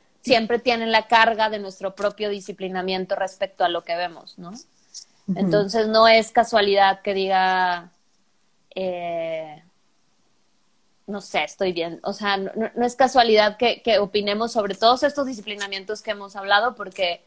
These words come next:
Speaker 1: porque hablan de nuestro propio disciplinamiento sobre eso, ¿no?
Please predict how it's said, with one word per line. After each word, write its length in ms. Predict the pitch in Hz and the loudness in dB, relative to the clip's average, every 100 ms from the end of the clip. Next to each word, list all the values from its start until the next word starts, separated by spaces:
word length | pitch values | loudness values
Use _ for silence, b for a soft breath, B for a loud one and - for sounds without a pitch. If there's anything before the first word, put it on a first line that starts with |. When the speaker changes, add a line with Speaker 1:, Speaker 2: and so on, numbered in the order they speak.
| _ _ _ _ | _ _ _ _
Speaker 1:
porque 280 | 202 196 214 | -2 4 4
hablan 280 | 233 247 | 6 4
de 80 | 247 | 4
nuestro 240 | 233 220 202 | -2 -2 -2
propio 340 | 220 226 247 | -2 2 2
disciplinamiento 760 | 240 - 208 202 190 196 202 202 | 2 -4 -4 -4 -2 -6 -2 -4
sobre 520 | - 240 247 214 190 | 4 4 4 0 -4
eso, 220 | 185 185 165 - _ - | -8 -16 -16 -18 _ -18
¿no? 240 | 175 196 | -16 -16